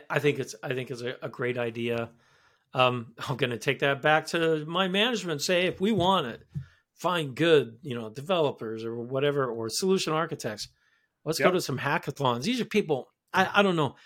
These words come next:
Speaker 1: If you're at a hackathon, it's because you are passionate about it.
Speaker 2: Yep.
Speaker 1: Right? You're not gonna spend your weekend to do something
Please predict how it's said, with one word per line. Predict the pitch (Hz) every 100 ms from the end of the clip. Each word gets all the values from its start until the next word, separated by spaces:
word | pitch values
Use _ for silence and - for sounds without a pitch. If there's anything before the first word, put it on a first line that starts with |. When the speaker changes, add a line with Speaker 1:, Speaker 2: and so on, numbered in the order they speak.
| - -
Speaker 1:
If | 175
you're | 277 262
at | 196
a |
hackathon, | 123 165 214 196 185 196 202 208 208 _ _ _ _ -
it's | 226 -
because | 160 - 151 135 127 123 - _ _ _ _ -
you | 185
are | 175
passionate | - - 143 135 - 95 87
about | 69 52 50
it. | - _ _ _ _
Speaker 2:
Yep. | 139 147 156 _ _ _ _ _ _ _ _ _ _ -
Speaker 1:
Right? | 117 123
You're | 170 214
not | 190
gonna | 156
spend | 143 - 143
your | 131
weekend | 127 139 139 123
to | 117
do | 127
something | 120 135 120 127 117